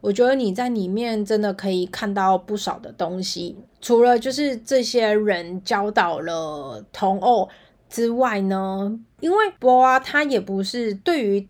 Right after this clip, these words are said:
当时候，呃，就是走寓意传统正统过程的，就会觉得童恩跟波啊很像，他们都是在做一些别人不太能够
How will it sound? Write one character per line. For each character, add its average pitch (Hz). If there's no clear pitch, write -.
当 262
时 196
候， 208
呃， 170
就 226
是 233
走 131
寓 247
意 214
传 180
统 190
正 247
统 -
过 240
程 180
的， 180
就 330
会 311
觉 202
得 196
童 190
恩 202
跟 208
波 180
啊 175
很 -
像， -
他 320
们 262
都 240
是 240
在 220
做 196
一 190
些 185
别 180
人 180
不 185
太 202
能 180
够 190